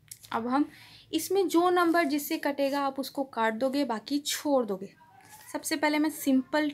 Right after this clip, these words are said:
ट्रिक से आपको कराती हूँ कि आप कैसे कर सकते हैं। फ़ाइव से भी कर सकते हैं, other, आप other number से भी कर सकते हैं। वैसे मैं यहाँ पे दो ज़ीरो से दो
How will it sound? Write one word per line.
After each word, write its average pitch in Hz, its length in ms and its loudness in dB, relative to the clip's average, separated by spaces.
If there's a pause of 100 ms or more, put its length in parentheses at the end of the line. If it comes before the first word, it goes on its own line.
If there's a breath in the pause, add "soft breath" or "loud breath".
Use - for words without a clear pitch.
ट्रिक 277 200 -8
से - 140 -4
आपको 262 320 -2
कराती 240 400 -4
हूँ 254 60 0
कि 262 80 -4
आप 247 120 -6
कैसे 214 340 -8
कर 226 140 -6
सकते 226 300 -8
हैं। 254 60 -4
फ़ाइव 247 240 -6
से 262 140 -10
भी 269 120 -4
कर 277 160 -2
सकते 269 320 -6
हैं, 294 140 0
other, 262 260 -2 (500 loud breath)
आप 262 180 -6
other 233 260 -6
number 214 280 -6
से 233 180 -10
भी 254 120 -8
कर 214 200 -8
सकते - 380 -14
हैं। 196 120 -12 (400 soft breath)
वैसे 214 180 -4
मैं 254 120 0
यहाँ 254 140 0
पे 269 120 -2
दो 240 260 0
ज़ीरो 247 260 -2
से 254 120 -10
दो 233 180 -2